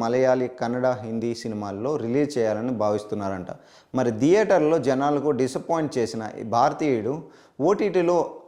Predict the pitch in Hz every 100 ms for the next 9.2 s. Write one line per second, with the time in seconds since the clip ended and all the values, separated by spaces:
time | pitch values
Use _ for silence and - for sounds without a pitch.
0 | - _ 117 135 175 175 151 160 156 139
1 | 131 156 127 110 107 104 98 127 190 254
2 | 180 143 120 170 - 160 139 175 143 165
3 | 156 120 117 156 139 143 139 - 123 120
4 | 139 147 175 190 - 123 110 120 135 -
5 | - - 151 170 175 175 143 123 139 123
6 | 120 170 151 135 151 - 147 160 139 127
7 | 123 143 135 107 101 101 98 98 - _
8 | _ - 123 160 170 220 202 170 147 139
9 | 135